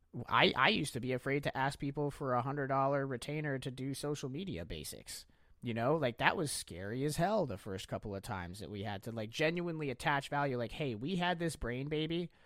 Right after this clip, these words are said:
and we think that you would really enjoy this brain baby. Could you pay us for our idea?" And that's a, that is a really weird thing, because for me, I think in reflection,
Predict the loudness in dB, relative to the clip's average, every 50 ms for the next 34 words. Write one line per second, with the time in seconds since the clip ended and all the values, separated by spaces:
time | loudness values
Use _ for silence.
0 | -20 -20 -20 -20 _ _ -4 -2 0 2 2 0 0 -2 -2 -2 -2 0 0 0
1 | 0 2 0 0 0 0 0 0 0 2 2 0 0 0 0 0 0 -2 -2 -2
2 | -2 -2 0 0 -2 -2 -2 -2 -2 -2 -2 0 0 0 0 0 0 0 -2 -2
3 | -2 -6 -10 -18 -8 -4 -4 -4 -2 -2 -4 0 0 2 2 4 4 4 2 0
4 | -2 -4 -4 -2 0 0 0 0 0 -2 -4 -4 -6 -8 -8 -10 -10 -12 -16 -20
5 | _ -20 -20 _ _ _ _ -20 -20 -20 _ _ _ _ _ _ 4 4 4 6
6 | 4 4 2 2 0 -4 -6 _ _ _ _ _ _ _ _ _ 0 2 2 2
7 | 0 -6 -2 2 4 6 6 6 4 2 -4 -6 -4 -4 -2 -2 -2 -2 -2 -2
8 | -4 -4 -6 -6 -6 -6 -6 -6 -8 -10 -4 -2 -2 -2 -2 -6 -8 -6 -6 -4
9 | -2 -2 0 0 0 0 -2 -2 -4 -8 -8 -8 -10 -10 -4 -2 0 0 0 -2
10 | -6 -8 -6 -4 -4 -2 -2 -4 -4 -6 -8 -4 0 0 0 0 -2 -4 -6 -6
11 | -6 -6 -8 -10